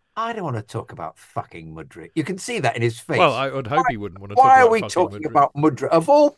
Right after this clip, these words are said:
Speaker 1: players to bring up here, why are we talking about Mudryk? And he says some really damning things about Mudryk, given the opportunity.
Speaker 2: Did he?
Speaker 1: He said,
Speaker 2: Did he?
Speaker 1: Yeah. He says it's, it's,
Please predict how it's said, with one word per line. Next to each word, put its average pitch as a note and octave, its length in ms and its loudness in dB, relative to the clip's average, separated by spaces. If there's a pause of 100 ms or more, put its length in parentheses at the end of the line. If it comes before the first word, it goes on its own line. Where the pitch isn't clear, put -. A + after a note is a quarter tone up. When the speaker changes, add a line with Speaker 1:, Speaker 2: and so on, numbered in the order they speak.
Speaker 1:
players B2+ 460 0
to C3+ 100 -8
bring F3 320 -2
up A2+ 180 -4 (120)
here, G2 320 -6 (160)
why F3 300 4
are F#3 40 6
we E3+ 140 6
talking C3+ 320 -4
about A2+ 280 -2
Mudryk? F#2 420 -4 (260)
And D#3+ 100 2
he F#3+ 100 0
says D#3+ 360 0 (220)
some G3+ 280 -2
really G#3+ 320 8
damning C#3 580 0
things G#2+ 420 -6
about G2+ 300 -8
Mudryk, F#2 380 -12 (240)
given A2+ 240 -6
the G#2 80 -8
opportunity. F2+ 760 -14 (320)
Speaker 2:
Did C#3 120 -8
he? C#3+ 120 4
Speaker 1:
He D3 60 0
said, C3 220 -6 (120)
Speaker 2:
Did C#3 140 -8
he? G4+ 120 0 (280)
Speaker 1:
Yeah. D3+ 260 2 (840)
He C3 100 -2
says C#3+ 440 0 (380)
it's, C3+ 240 -8 (160)
it's, - 400 -8